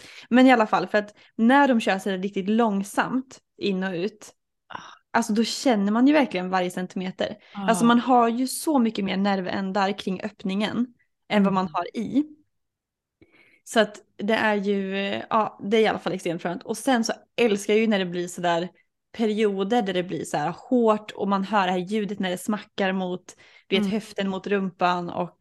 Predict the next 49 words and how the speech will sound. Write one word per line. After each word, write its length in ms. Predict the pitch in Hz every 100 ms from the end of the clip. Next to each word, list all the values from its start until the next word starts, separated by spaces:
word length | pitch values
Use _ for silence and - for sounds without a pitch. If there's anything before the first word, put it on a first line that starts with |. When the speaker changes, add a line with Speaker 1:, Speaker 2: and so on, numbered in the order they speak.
| - _ -
Speaker 2:
Mm. 340 | 214 196 180 180
Speaker 1:
ehm, 420 | 185 180 180 175
vissa 240 | 202 202
positioner 600 | 196 196 190 - 185 196
också. 460 | 147 - 127 98 - _ -
Ehm, 340 | 104 - -
Speaker 2:
Mm. 240 | - 185 175
Speaker 1:
nej, 140 | 208
men 120 | 202
då, 360 | 202 185 - -
åh, 140 | 240 - -
då 160 | 202
vill 160 | 208 196
jag 60 | 185
att 60 |
det 120 | 190 190
verkligen 300 | 190 190 180
ska 160 | 185
vara 220 | 175 160
snabbt 360 | 202 202 185 -
och 80 | 196
hårt 240 | 214 208
och 60 | -
allt 140 | 220
det 60 | 220
där. 200 | - 240 _ _ 214 202
Speaker 2:
Mm. 180 | 190 190 _ _ _ - - _
Speaker 1:
Men 480 | 220 214 214 202 202 -
som 260 | - 220
Speaker 2:
Men 160 | 202 240
Speaker 1:
jag 100 | 285
Speaker 2:
inte 160 | 285 277
Speaker 1:
upplevde 360 | 269 233 185
Speaker 2:
bara 560 | 269 277 294 285 196 208
som 200 | - 233
många 300 | 240 220 214
killar 320 | - 202 185
tror. 320 | - 320 240
Speaker 1:
Alltså 260 | 190 226 320
nej, 500 | 294 294 415 415 277
men 220 | 247 277 - -
nej, 320 | 247 311 247
för 100 | 277
det 60 | 302
är 40 |
verkligen 320 | 302 269 214
som 100 | 208
du 60 | 196
säger. 440 | 202 190 214 185